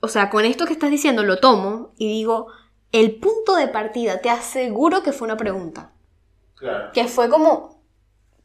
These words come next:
Speaker 1: ¿cómo yo puedo lograr hacer esto? Por ejemplo, si es con lo del avión, de verdad no me acuerdo quiénes fueron, creo que eran unos hermanos los que
Speaker 2: Sí,
Speaker 1: lograron,
Speaker 2: eran hermanos, pero no
Speaker 1: no
Speaker 2: sé.
Speaker 1: me acuerdo los nombres, pero te aseguro que la forma en que pensaron fue,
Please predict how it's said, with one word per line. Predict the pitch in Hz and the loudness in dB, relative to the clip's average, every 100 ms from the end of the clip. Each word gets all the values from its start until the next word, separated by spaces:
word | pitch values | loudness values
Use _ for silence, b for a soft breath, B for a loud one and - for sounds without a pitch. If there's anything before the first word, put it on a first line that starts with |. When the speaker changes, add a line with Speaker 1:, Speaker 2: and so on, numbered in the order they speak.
| _ | _
Speaker 1:
¿cómo | 214 240 339 | 0 4 4
yo | 320 | 4
puedo | 320 330 330 | 4 4 6
lograr | 277 220 220 233 | 4 6 4 4
hacer | 233 - 190 | 0 -6 -6
esto? | 180 190 | -6 -4
Por | 185 | -2
ejemplo, | 247 214 185 | -2 -2 -4
si | - | -4
es | 220 | -2
con | 302 | -2
lo | 320 | 0
del | 247 | 0
avión, | 196 247 277 254 | 0 0 -2 -4
de | 214 | -4
verdad | 208 | -2
no | 202 | -2
me | 254 | -2
acuerdo | 226 214 | -2 -4
quiénes | 226 247 240 | -4 -6 -4
fueron, | 240 240 240 B | -6 -6 -10 B
creo | _ 226 | _ -4
que | |
eran | 254 220 | -2 -2
unos | 233 233 | -4 -4
hermanos | 202 190 180 190 | 0 0 -2 -10
los | 196 | -8
que | 185 | -2
Speaker 2:
Sí, | |
Speaker 1:
lograron, | 180 185 190 | 2 2 2
Speaker 2:
eran | 214 - | 0 -4
hermanos, | - - - - | -8 -14 -14 -14
pero | - | -16
no | - | -12
Speaker 1:
no | 226 | 0
Speaker 2:
sé. | 240 | 4
Speaker 1:
me | |
acuerdo | 240 262 262 | 6 6 4
los | 220 | 2
nombres, | 214 185 196 226 - | 0 0 -2 -4 -14
pero | - 247 240 233 - - _ | 2 4 4 2 -2 -14 _
te | - | 0
aseguro | 240 226 214 262 202 180 185 - | 0 0 -2 0 -2 -4 -10 -2
que | 208 | 0
la | 208 196 | 0 -2
forma | 226 226 | 0 2
en | 302 | 2
que | 302 | 0
pensaron | 233 220 262 285 294 | -2 -2 0 0 0
fue, | 254 240 | 0 -2